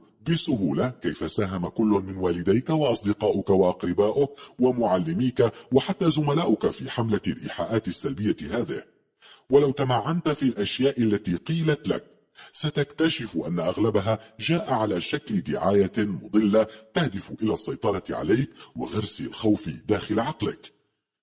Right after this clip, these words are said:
تحدث عملية الإيحاء الخارجي في كل منزل ومكتب ومصنع ونادم، والغرض وراء العديد من هذه الإيحاءات هو أن تفكر وتشعر وتتصرف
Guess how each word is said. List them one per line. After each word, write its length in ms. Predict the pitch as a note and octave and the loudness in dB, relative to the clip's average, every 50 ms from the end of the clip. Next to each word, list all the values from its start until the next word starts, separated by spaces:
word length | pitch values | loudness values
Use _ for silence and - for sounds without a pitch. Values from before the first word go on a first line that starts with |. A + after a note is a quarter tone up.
| _ _ | _ _
تحدث 420 | D#3 D#3 D3+ C#3 C3 C3+ B2 - | -2 -2 0 -2 -2 -4 -2 2
عملية 560 | B2+ A#2 G2+ F2+ F#2 G2+ G2 G2 G#2 G2 F#2 - | 2 4 4 4 4 2 2 2 0 0 0 -2
الإيحاء 440 | G2 F#2 E2+ F2 F2 - G#2+ G2 F#2 | -4 -4 -4 -4 -4 -2 -4 -4 -2
الخارجي 460 | F#2+ E2+ - F#2+ F2 F2 F#2 F#2 A2 | -4 -4 -2 -2 -2 -2 -2 -4 -6
في 160 | G#2 - F#2+ | -6 -6 -6
كل 260 | F#2+ - G2+ F#2+ F#2+ F#2 | -2 -2 0 0 0 -2
منزل 480 | G2 G2 G2 F#2+ F2 G2 G#2 A#2 B2+ | -2 -4 -4 -4 0 2 2 2 2
ومكتب 600 | A#2+ G#2 F2+ E2 F#2 F#2 - - - A2 B2 A2+ | 2 2 2 0 -2 -2 -4 -4 -2 -2 -2 0
ومصنع 540 | F#2+ F2 D#2 D2+ F#2 F2+ - - G#2 G#2+ A2 | 0 0 0 0 -2 -2 -2 -2 -2 0 0
ونادم، 680 | A2 A2+ A#2 B2 C#3 D3+ C#3 B2 E2+ E2 C2+ - - - - _ _ _ - - _ | 2 2 2 2 2 0 0 0 0 -2 -2 -2 -8 -16 -20 _ _ _ -20 -4 _
والغرض 460 | G2+ G#2+ G#2 G#2+ A#2+ D3+ E3+ D#3 B2+ | 4 4 4 4 2 2 0 0 0
وراء 380 | A2+ G#2 F#2 F2 G#2 B2+ - G2+ | 0 0 0 2 0 0 -2 -2
العديد 460 | F2+ E2 - - D#2+ F#2+ C3 D3 A2+ | -2 -2 -2 -2 -2 -4 -4 -2 -4
من 180 | G#2+ F#2 E2 C#2+ | -4 -4 -4 -2
هذه 320 | - G#2+ G#2+ - F#2 E2+ | 0 0 0 0 -2 -4
الإيحاءات 680 | E2 - F2 E2+ - - - E2 - F#2+ G2+ A2+ C#3 - - _ _ - - _ _ | -6 -6 -6 -8 -6 -4 -4 -4 -4 -2 -4 -4 -4 -6 -10 _ _ -20 -20 _ _
هو 140 | D3+ D#3+ D#3 | 2 2 2
أن 180 | - C#3+ C#3 - | 2 0 -2 -4
تفكر 520 | - C#3 - E3+ E3 - - - - - - - _ _ | -4 -4 -4 -4 -6 -6 -6 -8 -8 -8 -8 -14 _ _
وتشعر 640 | - - C#3+ - C#3 C3 - - - D#2+ - - - | 0 0 2 4 2 2 2 0 -2 -2 -2 -2 -4
وتتصرف 880 | - E2+ A2 B2 - - B2 - E3+ - - C#3+ - - - - - - | -4 -2 -2 -2 0 -2 -2 -2 -2 -2 -2 -2 -2 -2 -4 -6 -8 -12